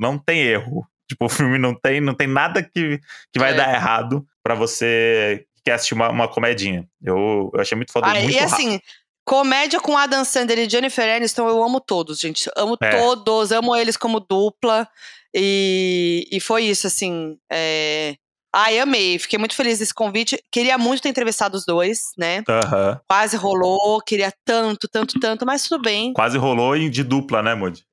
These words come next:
Speaker 1: Que era uma coisa que a
Speaker 2: É,
Speaker 1: gente
Speaker 2: eles
Speaker 1: tinha tentado,
Speaker 2: sugeriram,
Speaker 1: né?
Speaker 2: né? Eles sugeriram, né? F-, fazer de dupla e tal. Não rolou, infelizmente, mas rolou a viagem, que foi muito legal, e, e foi pela primeira vez que a gente foi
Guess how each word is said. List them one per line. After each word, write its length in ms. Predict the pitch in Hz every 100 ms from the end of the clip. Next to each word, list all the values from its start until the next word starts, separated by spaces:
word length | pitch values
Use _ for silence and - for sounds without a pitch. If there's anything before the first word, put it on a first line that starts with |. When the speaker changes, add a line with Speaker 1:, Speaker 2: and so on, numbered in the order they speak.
| _
Speaker 1:
Que 60 | 101
era 80 | 101
uma 80 | 101
coisa 200 | 107 208
que 80 |
a 20 | 247
Speaker 2:
É, 80 | 233
Speaker 1:
gente 80 | 185
Speaker 2:
eles 120 | -
Speaker 1:
tinha 120 | 233
tentado, 180 | 240 220
Speaker 2:
sugeriram, 320 | - 220 202
Speaker 1:
né? 280 | 190 190 202
Speaker 2:
né? 60 | -
Eles 260 | 185 185
sugeriram, 680 | - 190 214 220 208 185 165
né? 240 | 160 160 160
F-, 340 | - - - -
fazer 240 | 165 165
de 100 | 165
dupla 360 | 160 175 196 180
e 40 |
tal. 320 | - 180 208 233 - - - 202
Não 160 | 233
rolou, 460 | 277 277 254 233 330 -
infelizmente, 760 | 233 220 226 233 233 254 330 - _ _ 240
mas 160 | 240
rolou 220 | 311 277 262
a 80 |
viagem, 500 | 247 262 233 262 277
que 100 | 262
foi 120 | 262 240
muito 180 | 233
legal, 340 | 247 214 208 247
e, 260 | 262 226 220
e 20 |
foi 160 | 240
pela 180 | 226 226
primeira 320 | 226 233 240
vez 180 | 247 240
que 40 | 247
a 40 |
gente 160 | 233 -
foi 360 | 233 220 240